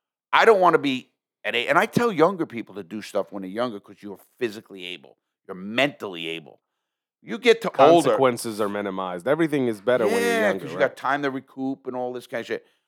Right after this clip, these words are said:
Speaker 1: when you get to an older person, then you say, "I shoulda did this," and you're too fucking old to do it. You know, physically, you can't do it or something. I, that's not gonna happen to me, obviously.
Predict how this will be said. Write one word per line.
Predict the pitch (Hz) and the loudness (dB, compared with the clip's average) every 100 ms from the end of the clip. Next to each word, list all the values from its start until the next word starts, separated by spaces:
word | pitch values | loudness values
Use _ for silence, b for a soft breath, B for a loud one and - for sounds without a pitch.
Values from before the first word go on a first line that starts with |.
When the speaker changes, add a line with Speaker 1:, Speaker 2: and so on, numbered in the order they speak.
| _ | _
Speaker 1:
when | 185 | -8
you | 220 | -4
get | 262 254 | -4 -2
to | 220 | -2
an | 135 | 0
older | 120 147 139 | 0 0 -2
person, | - 127 120 101 | 0 0 0 -6
then | 117 | -10
you | 101 | -10
say, | - | -14
"I | 80 | -16
shoulda | - 143 127 | -14 -12 -10
did | 117 110 | -10 -10
this," | 117 | -12
and | 165 285 | -10 -10
you're | |
too | 285 294 | -8 -8
fucking | - - 233 - 220 | -2 4 4 6 4
old | 226 226 | 4 2
to | |
do | 165 208 302 | -2 2 2
it. | 120 - _ _ _ _ | 0 -4 _ _ _ _
You | 156 | 2
know, | 160 | 2
physically, | 151 - 190 170 110 104 | 2 2 2 2 -8 -10
you | 87 - | -10 -14
can't | - 143 151 _ | -8 -6 -6 _
do | 87 87 | -20 -20
it | 85 | -20
or | |
something. | - 107 - _ _ _ | -10 -10 -10 _ _ _
I, | - - | -20 -2
that's | 156 165 | -2 4
not | 214 185 | 4 4
gonna | 170 | 2
happen | 160 123 | 0 -2
to | |
me, | 120 117 90 | -6 -4 0
obviously. | 110 101 92 - 104 | 0 0 -6 -12 -14